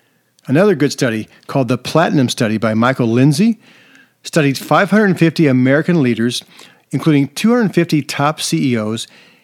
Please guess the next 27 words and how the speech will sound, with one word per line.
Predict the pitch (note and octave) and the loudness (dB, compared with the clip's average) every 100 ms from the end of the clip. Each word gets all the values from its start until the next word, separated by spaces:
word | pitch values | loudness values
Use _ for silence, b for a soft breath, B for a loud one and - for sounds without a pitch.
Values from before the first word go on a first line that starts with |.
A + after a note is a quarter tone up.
| b | b
and | D3 C3 | -2 0
the | |
study | C3+ - G#3 | 2 2 2
found | A3+ - C#3 A#2+ A#2 | 0 0 0 0 -2
that | D3+ | -2
over | B2+ A#2+ | -2 -2
two-thirds | - - A#3+ - E3+ C#3+ C3 | -2 0 0 2 2 2 0
had | B2 | -2
graduated | A#2 C3+ A#2+ B2+ B2 | 0 0 2 -2 0
from | A2+ A2 | -2 0
non-elite | A#2+ B2 C#3 A#2+ A#2 A2 | 0 0 0 -2 -2 -4
schools. | - B2 - - - _ _ _ _ _ _ _ b b b b b b b b | -8 -8 -8 -12 -16 _ _ _ _ _ _ _ b b b b b b b b
There | - C#3+ | 0 2
was | C#3 | 2
a | C3+ | 2
Wall | C3 D#3 | 2 2
Street | D3+ E3 C3+ | 2 0 2
Journal | D3 D#3 | 2 2
article | C#3+ C3 - C#3+ | 2 -2 0 0
in | C#3+ A#2+ | 0 2
two | D3 | 0
thousand | C3 B2+ B2+ B2+ | 2 0 2 0
and | B2 | 0
ten, | - G3 A2 A2+ _ b b b b b | 0 0 -2 -10 _ b b b b b
and | C#3 | -6
they | A#2 | -4
surveyed | - D3+ D#3+ C#3 C#3 C3+ | -2 2 2 2 0 0